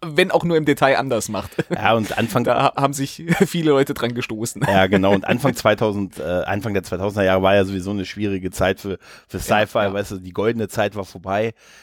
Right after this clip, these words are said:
Speaker 2: Es lief noch
Speaker 1: Ja.
Speaker 2: Farscape, <laughs> aber das lief ja aus den
Speaker 1: Ja.
Speaker 2: neunzigern raus. Das zählt dann nicht halt, ne?
Speaker 1: Ja,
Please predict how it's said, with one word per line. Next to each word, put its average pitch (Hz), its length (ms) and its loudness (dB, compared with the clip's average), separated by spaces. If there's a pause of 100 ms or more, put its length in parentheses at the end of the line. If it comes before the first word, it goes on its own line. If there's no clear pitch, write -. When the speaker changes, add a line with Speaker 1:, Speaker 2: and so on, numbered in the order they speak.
(120)
Speaker 2:
Es 92 120 -8
lief 123 180 -2
noch 123 140 0
Speaker 1:
Ja. - 60 -12
Speaker 2:
Farscape, 139 640 4
<laughs> - 160 0
aber 180 180 2
das 180 180 0
lief 175 240 -10
ja 147 80 4
aus 170 240 4
den 147 160 0
Speaker 1:
Ja. 143 60 4
Speaker 2:
neunzigern 123 400 2
raus. 101 340 -2
Das - 140 -18
zählt 120 340 2
dann 92 160 -6
nicht 92 300 -10
halt, 95 320 -8
ne? 123 60 2
Speaker 1:
Ja, 127 120 2